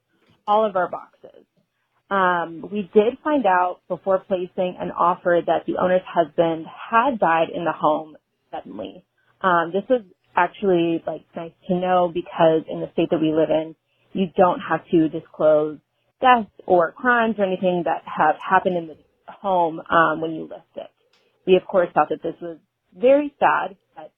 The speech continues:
people die, and sometimes they die in their homes, and we decided it didn't discourage us from wanting to have this be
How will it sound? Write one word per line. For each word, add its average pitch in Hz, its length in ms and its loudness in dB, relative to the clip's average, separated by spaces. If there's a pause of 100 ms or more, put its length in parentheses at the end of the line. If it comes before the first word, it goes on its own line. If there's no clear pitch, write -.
(160)
people 180 280 -6
die, 180 460 0 (120)
and 165 320 -10
sometimes 165 380 -4
they 180 160 0
die 147 340 0 (480)
in 190 120 0
their 160 160 2
homes, - 460 -2
and - 120 -4
we 180 80 -2
decided 160 360 0
it - 120 -12 (200)
didn't - 280 0
discourage 233 380 0
us 202 160 -4
from 170 380 2
wanting 170 400 2 (100)
to 151 240 -8 (880)
have 160 200 -12
this 165 160 -10
be 175 180 2